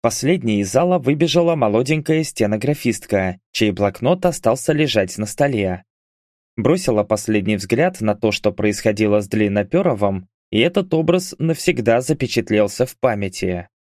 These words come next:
Тело Антона Геннадьевича теперь полностью распадалось. Кожа отслаивалась крупными кусками, обнажая не мышцы и кости, а нечто, похожее на перепончатые крылья насекомого,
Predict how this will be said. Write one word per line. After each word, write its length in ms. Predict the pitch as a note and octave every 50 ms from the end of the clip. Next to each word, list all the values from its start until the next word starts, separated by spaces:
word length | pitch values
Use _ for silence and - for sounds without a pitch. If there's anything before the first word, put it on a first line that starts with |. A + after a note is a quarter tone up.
| _ _ _ _ -
Тело 400 | - D3+ E3 E3 C#3+ G#2+ G#2 - -
Антона 380 | A#2+ A#2+ G#2+ B2 A#2+ A2+ G#2+
Геннадьевича 880 | G2+ G#2+ G#2+ A#2 D3 F3+ F3+ A#2+ G#2+ G#2+ G2+ - - G#2+ G2 G2 F#2+ - _ _ -
теперь 380 | - A2+ G#2 - D3+ F3+ F#3+
полностью 600 | F#3 - - C3 A#2+ A#2+ B2+ B2+ - - - D3+
распадалось. 880 | D3 D3+ - - E3 D#3+ C#3 C3 A#2 G#2+ G2 G2 F#2 F2+ - - - - _ _ _ _ _ _ _ _ _ _ _ _ _ _
Кожа 340 | - C#3 E3 D#3+ - C3 A#2
отслаивалась 720 | A2 - - - A#2+ C3+ D3 D3 A2+ A#2 G#2+ G#2 G#2+ G2+ -
крупными 460 | - A2+ A#2+ G2+ - A2 A2 A2 A2
кусками, 760 | G#2 - C#3 - - - D#3+ C#3 A#2+ G#2+ G#2+ G2+ G2 F#2 F#2 -
обнажая 580 | G#2+ G#2+ G#2 A2 A2+ G#2+ G#2 A2+ G#2+ G#2 G#2 G#2
не 160 | G#2 G#2+ G#2+
мышцы 440 | G#2+ B2 F3 - - - - C#3+ C#3+
и 40 |
кости, 680 | - - C#3+ C3 A2+ - - - G2+ G2+ G2 F#2+ F#2 - _ _ _ _ _
а 140 | - G#2+ A2
нечто, 680 | A2 A2+ C3+ E3 F3 - - - - G2+ G2 F#2 F2+ -
похожее 560 | - G#2 - - B2 C#3+ D3 - A#2+ A2 G#2
на 120 | G#2 G#2+ G#2
перепончатые 840 | - A2+ G#2+ A2 G2+ - B2+ C#3 C3+ - A#2 F#2 A2+ A2 A2+ G#2+
крылья 440 | - - A#2 C3 D3 C#3 A2+ G#2+ G#2
насекомого, 960 | G2+ G#2 G2+ - C#3 C3 - - E3 D3+ A#2+ G#2 G2 F#2 G2 F#2 F#2 F2+ F2+